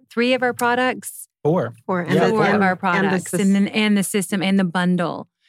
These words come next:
Speaker 1: And it was really important to me, especially being in this industry and talking about so many brands and representing so many brands, that I needed to say, "This works."
Speaker 3: Mm-hmm.
Speaker 1: And I, you know, and I can honestly say over the past three years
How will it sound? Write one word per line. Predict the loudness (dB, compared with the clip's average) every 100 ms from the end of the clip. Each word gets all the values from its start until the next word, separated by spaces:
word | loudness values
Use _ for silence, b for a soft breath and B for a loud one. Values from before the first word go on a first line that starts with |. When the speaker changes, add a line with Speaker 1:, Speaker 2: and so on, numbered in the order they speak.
| _ -6
Speaker 1:
And | 0
it | 0
was | 0
really | 0 2 2
important | 2 0 -2 -2 -2
to | 0
me, | 2 0
especially | -2 -6 -4 -2
being | 0 0 2
in |
this | 2 0
industry | -2 -2 -2 -4 -2 -2 -4 b b b -4
and | 0 0 -2 -8
talking | -2 -2 0 0
about | 0 -2
so | -2 0
many | 0
brands | 0 0 0 0
and | 0 0
representing | -2 0 0 2 4 2 0
so | -2 0
many | 2 0
brands, | 0 0 0 -2
that | 0 0 0 _ _ _ _ _ _ -4
I | 0 0 0 0 0
needed | 0 2 0 -2
to | -4 -4
say, | -2 0 2 2 0 -2 -8 _ _ _ _ -2
"This | 0 0 -2
works." | -10 -6 -6 -6 -8 -12 -6
Speaker 3:
Mm-hmm. | -2 2
Speaker 1:
And | 2
I, | 2 0 -2
you | -2 0
know, | 2 2
and | 0
I | 0
can | -2
honestly | -2 0 0 0 -2
say | -2 -2 0
over | 0 -2
the | -4
past | -2 -2 -2 -6
three | -2 0 0
years | 2 2 2 2 0 -4